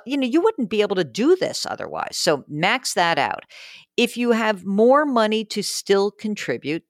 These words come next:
then have him contribute to his retirement account as well. I mean, it's not a good reason. Just 'cause they're not matching doesn't mean that you should stop contributing. Now, for your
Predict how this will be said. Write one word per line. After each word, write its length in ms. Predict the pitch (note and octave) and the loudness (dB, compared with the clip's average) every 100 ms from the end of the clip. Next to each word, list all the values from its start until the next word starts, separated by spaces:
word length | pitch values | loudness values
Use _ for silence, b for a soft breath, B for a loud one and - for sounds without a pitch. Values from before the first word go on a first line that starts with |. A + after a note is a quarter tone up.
| - | -4
then 120 | G#3+ | -4
have 360 | - D3+ E3+ | -2 0 0
him 260 | - C3+ C#3+ | -2 -8 -8
contribute 540 | - F3+ - B2 D3 | -8 -10 -8 -8 -8
to 100 | - | -8
his 320 | B2+ C3+ B2 E3 | -8 -6 -8 -8
retirement 580 | F3 - D#2+ B2 D3 | -8 -6 -8 -6 -6
account 380 | F3 - - A2+ _ | -8 -10 -10 -10 _
as 160 | G#3+ B3+ | -4 2
well. 360 | F4+ A#4 - _ b b b b | 2 2 0 _ b b b b
I 20 | |
mean, 220 | C4 D4+ C4 | -2 -2 -4
it's 160 | B3 | -4
not 100 | F4 B4+ | -4 -2
a 80 | D4+ | -4
good 340 | F#3 C4+ D3+ | -2 -2 -2
reason. 580 | D3 A#3 A#3+ B2 G#2 A2 _ _ _ _ _ | -2 -2 0 -4 -4 -14 _ _ _ _ _
Just 220 | - D4+ - | -2 -2 2
'cause 140 | F#3+ | 2
they're 240 | C3+ A#3 | 4 4
not 260 | A3 D#3 - | 4 0 0
matching 380 | D#3 G#3 - C#3 | 0 -2 -2 -2
doesn't 260 | E3 E3 | -2 -2
mean 440 | D3 D3+ A3 C4 C#3+ | -6 -2 -2 0 -4
that 80 | B2 | -6
you 220 | D3 G3+ | -4 -2
should 240 | - D3+ | -2 -6
stop 360 | - D3+ D3+ - | -2 0 0 -2
contributing. 640 | F#3 - C4+ - - - _ _ _ b b b | -6 0 0 0 -2 -4 _ _ _ b b b
Now, 300 | E3 E3+ C3 - _ _ _ _ _ _ _ _ _ | -4 0 0 -4 _ _ _ _ _ _ _ _ _
for 200 | - G#3 | 0 2
your 360 | F#3 F#3 F3 | 4 4 4